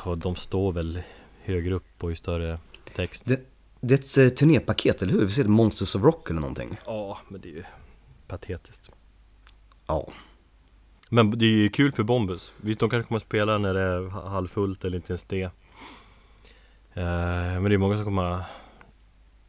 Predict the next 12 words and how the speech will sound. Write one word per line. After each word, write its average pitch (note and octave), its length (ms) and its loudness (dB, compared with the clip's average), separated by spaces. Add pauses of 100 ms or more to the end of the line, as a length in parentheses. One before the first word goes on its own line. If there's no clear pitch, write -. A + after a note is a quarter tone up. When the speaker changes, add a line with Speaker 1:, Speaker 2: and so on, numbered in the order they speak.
(260)
Speaker 1:
lyssna G#2 320 -4
på F#2+ 140 -2
dem D#2+ 120 -4
säkert. D#2 360 -12
Kolla F2+ 180 -4
upp - 200 -14
vad D#2+ 100 -6
det E2 120 -6
Bombus F2 360 -8
är D2+ 80 -12
för - 80 -18
någonting. D#2+ 360 -14